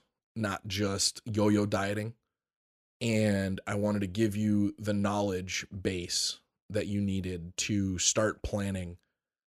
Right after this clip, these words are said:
what your next year is gonna look like. And I went to, I went to Gary Taubes. And if you guys don't know who Gary Taubes is, Gary Taubes has written a few books,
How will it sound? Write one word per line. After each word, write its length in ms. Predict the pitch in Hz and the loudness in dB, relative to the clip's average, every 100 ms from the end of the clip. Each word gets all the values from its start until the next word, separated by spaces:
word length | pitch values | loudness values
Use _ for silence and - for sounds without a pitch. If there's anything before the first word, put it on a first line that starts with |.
| - | -6
what 260 | 107 107 | 2 2
your 380 | 110 104 101 92 | 2 2 4 2
next 340 | 98 95 - - | 0 -2 -2 -4
year 180 | 98 92 | -4 -4
is 80 | |
gonna 200 | 87 87 | -6 -6
look 220 | 85 82 87 | -8 -8 -6
like. 180 | 82 - _ _ _ _ _ - | -6 -8 _ _ _ _ _ -2
And 480 | 110 104 101 101 98 _ _ _ _ _ _ _ _ _ - | 2 4 4 2 -2 _ _ _ _ _ _ _ _ _ 0
I 20 | |
went 280 | 113 151 - | 4 4 2
to, 680 | - 143 135 127 120 117 120 _ - | 6 10 10 10 8 6 2 _ 0
I 40 | |
went 120 | 131 135 | 0 0
to 60 | |
Gary 300 | 113 120 110 | 4 6 6
Taubes. 500 | 98 82 60 - - - _ _ _ | 2 -4 -6 -4 -4 -4 _ _ _
And 100 | 110 | -4
if 120 | 107 | -4
you 80 | 127 | 2
guys 420 | 147 131 120 - | 6 6 6 2
don't 400 | - 104 117 117 | -2 0 2 2
know 160 | 107 107 | 4 4
who 140 | 110 | 4
Gary 260 | 101 101 101 | 2 0 0
Taubes 380 | - 95 90 90 | -2 -2 -2 -4
is, 160 | 90 | -6
Gary 240 | 95 123 156 | -2 0 2
Taubes 260 | - 120 | 0 0
has 140 | 104 92 | -2 -2
written 240 | 101 95 | -4 -4
a 20 | |
few 220 | 95 120 123 | -4 -2 0
books, 480 | 98 92 - - | 0 -2 -2 -4